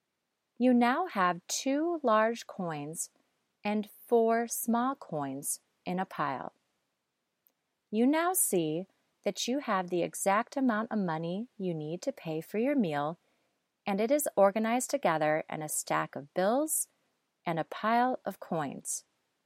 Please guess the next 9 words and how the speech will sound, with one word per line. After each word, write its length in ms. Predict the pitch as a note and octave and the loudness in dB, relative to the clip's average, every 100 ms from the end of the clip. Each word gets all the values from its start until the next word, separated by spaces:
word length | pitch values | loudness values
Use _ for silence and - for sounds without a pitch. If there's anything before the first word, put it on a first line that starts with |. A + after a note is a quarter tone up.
| _ _ _ _ _ _ _ _ _ _ _ _ _ _ _ _ _ _ _ - | _ _ _ _ _ _ _ _ _ _ _ _ _ _ _ _ _ _ _ -2
You 160 | D4 | 0
have 240 | D#4 C#4 - | 2 2 0
completed 600 | F3 - C4 D4 D#4+ D#4+ | -8 -4 -2 2 2 2
the 80 | F#3 | 0
mental 380 | F3 F#3 - C#4+ | 0 0 0 -4
practice 560 | - E3+ E3+ - F#3+ | -2 -4 -2 -4 -4
of 100 | D#3 | -6
counting 580 | - - E3+ G#3 D#4 C#4+ | -8 -6 -4 -4 0 2
money 360 | G3+ E3 E3 | 2 0 -4